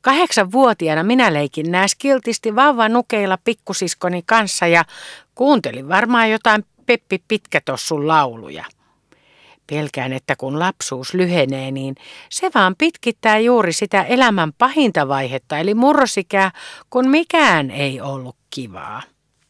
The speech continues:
Toisaalta en voi uida vastavirtaankaan ja pakottaa lastani viettämään toisenlaista lapsuutta kuin muut hänen luokallaan. Onneksi tyttärelläni on vilkas mielikuvitus ja hän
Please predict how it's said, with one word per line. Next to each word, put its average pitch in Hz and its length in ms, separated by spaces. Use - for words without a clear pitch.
Toisaalta 170 520
en 170 160
voi 160 240
uida 240 260
vastavirtaankaan 156 1300
ja 147 140
pakottaa 151 580
lastani 139 460
viettämään 147 640
toisenlaista 151 760
lapsuutta 135 760
kuin 170 200
muut 185 320
hänen 139 320
luokallaan. 87 840
Onneksi 170 460
tyttärelläni 139 800
on 240 320
vilkas 143 460
mielikuvitus 139 800
ja 139 80
hän 139 260